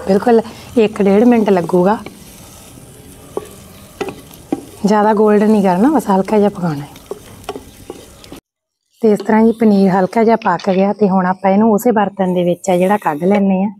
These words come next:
ਇਸ ਤਰੀਕੇ ਨਾਲ ਬਣ ਕੇ ਤਿਆਰ ਹੋ ਗਿਆ। ਇਹਨੂੰ ਠੰਡਾ ਹੋਣ ਵਾਸਤੇ ਰੱਖ ਦਿੰਨੇ ਆ ਆਪਾਂ। ਤੇ ਪੇੜੇ ਨੂੰ ਜੀ ਆਪਾਂ ਲਾਵਾਂਗੇ ਸੁੱਕਾ ਮੈਦਾ। ਤੇ ਹੁਣ ਆਪਾਂ ਇਹਦੀ ਇੱਕ ਰੋਟੀ ਵੇਲਾਂਗੇ। ਉਨੇ ਕੁ ਸਾਈਜ਼ ਦਾ ਤੁਸੀਂ ਪੇੜਾ ਕਰਿਓ ਵੀ ਜਿੰਨਾ ਕੁ ਤੁਸੀਂ pizza ਬਣਾਉਣਾ ਹੋਇਆ ਜਾਂ ਜਿੱਡੀ ਕੁ plate 'ਚ ਬਣਾ ਰਹੇ ਹੋਏ pizza।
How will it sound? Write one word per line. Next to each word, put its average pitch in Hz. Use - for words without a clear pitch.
ਇਸ 190
ਤਰੀਕੇ 190
ਨਾਲ 185
ਬਣ 180
ਕੇ 185
ਤਿਆਰ 175
ਹੋ 180
ਗਿਆ। 185
ਇਹਨੂੰ 196
ਠੰਡਾ 175
ਹੋਣ 208
ਵਾਸਤੇ 196
ਰੱਖ 185
ਦਿੰਨੇ 185
ਆ -
ਆਪਾਂ। 247
ਤੇ 214
ਪੇੜੇ 202
ਨੂੰ 202
ਜੀ 208
ਆਪਾਂ 214
ਲਾਵਾਂਗੇ 190
ਸੁੱਕਾ 185
ਮੈਦਾ। 180
ਤੇ 175
ਹੁਣ 175
ਆਪਾਂ 170
ਇਹਦੀ 208
ਇੱਕ 208
ਰੋਟੀ 170
ਵੇਲਾਂਗੇ। 160
ਉਨੇ 190
ਕੁ 190
ਸਾਈਜ਼ 190
ਦਾ 185
ਤੁਸੀਂ 185
ਪੇੜਾ 180
ਕਰਿਓ 170
ਵੀ 185
ਜਿੰਨਾ 175
ਕੁ 170
ਤੁਸੀਂ -
pizza 175
ਬਣਾਉਣਾ 185
ਹੋਇਆ 185
ਜਾਂ 190
ਜਿੱਡੀ 185
ਕੁ 190
plate 170
'ਚ -
ਬਣਾ 165
ਰਹੇ 165
ਹੋਏ 170
pizza। 180